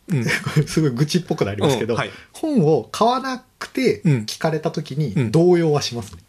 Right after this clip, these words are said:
Speaker 1: そうやね。それはするよね。
Speaker 2: 「え？」みたいな。なんか、
Speaker 1: うん。
Speaker 2: その、
Speaker 1: あるよ。
Speaker 2: お店開きたいって言ってるのに、
Speaker 1: うん。
Speaker 2: そんな、
Speaker 1: まあ、あれはさ、
Speaker 2: なんか、「あ」みたいな。
Speaker 1: あの感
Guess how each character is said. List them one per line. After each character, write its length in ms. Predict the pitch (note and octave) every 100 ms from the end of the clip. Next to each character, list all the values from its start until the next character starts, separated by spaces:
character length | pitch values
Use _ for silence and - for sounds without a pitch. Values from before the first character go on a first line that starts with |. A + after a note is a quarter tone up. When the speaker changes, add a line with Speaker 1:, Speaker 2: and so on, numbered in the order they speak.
| -
Speaker 1:
そ 140 | -
う 40 | -
や 60 |
ね。 60 | -
そ 140 | D#4
れ 80 | D#4
は 220 | D4+ C#4+ A3
す 220 | G#3+ D#3
る 100 | C3+
よ 100 | F#2+
ね。 200 | F#2+ - -
Speaker 2:
「え？」 0 |
み 20 | C3
た 0 |
い 20 |
な。 40 |
な 0 |
ん 60 | G#2 -
か、 40 |
Speaker 1:
う 60 | -
ん。 20 |
Speaker 2:
そ 120 | C#3+
の、 120 | A#2
Speaker 1:
あ 60 | C#3
る 80 | F#3+
よ。 140 | A#2 _ _ _ _ _ _ E3+
Speaker 2:
お 60 |
店 240 | G3 G#3+ G#3+
開 240 | G#3 G3+
き 120 | -
た 120 | - G#3+
い 80 |
っ 20 | F#3
て 220 | - B2+
言 100 | C#3+
っ 40 |
て 120 | -
る 140 | D3+ D3+
の 100 | B2+
に、 60 |
Speaker 1:
う 40 | E3
ん。 200 | B2 G#2 _ _ _ _ _ _ _ _
Speaker 2:
そ 140 | -
ん 40 | D3
な、 60 |
Speaker 1:
ま 60 | C3+
あ、 20 |
あ 20 | C#3
れ 80 | C#3+
は 180 | D#3
さ、 180 | - -
Speaker 2:
な 40 | D#3
ん 20 |
か、 220 | - D#3+ -
「あ」 40 | C#4 - -
み 80 | C3+
た 80 | -
い 40 |
な。 60 | G2+ -
Speaker 1:
あ 80 | A#3+
の 140 | D#4 E4
感 340 | - D#4 D#4